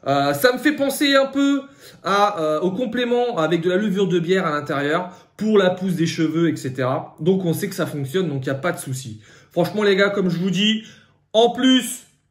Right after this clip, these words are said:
naturel, sans effet secondaire et fabriqué dans un laboratoire français. Eh ouais, les mecs, regardez bien, laboratoire français, juste là.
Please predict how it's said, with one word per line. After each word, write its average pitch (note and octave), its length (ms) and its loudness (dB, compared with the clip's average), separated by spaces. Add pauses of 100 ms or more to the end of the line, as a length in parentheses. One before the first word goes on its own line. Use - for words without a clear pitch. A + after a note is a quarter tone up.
(460)
naturel, G3 760 2 (180)
sans G3 260 0
effet G3 220 0
secondaire F3+ 760 0 (240)
et C4 440 0 (100)
fabriqué F#3 800 0
dans C3+ 220 -2
un C#3 40 2
laboratoire C#3+ 840 0
français. C#4 880 0 (300)
Eh E3 120 4
ouais, A#3+ 220 6
les A#3 100 0
mecs, A#3 300 -2 (260)
regardez G3+ 360 2
bien, A3+ 280 0 (140)
laboratoire F#3 1120 0
français, A#3 880 -2
juste G#3 360 -4
là. G#3 400 2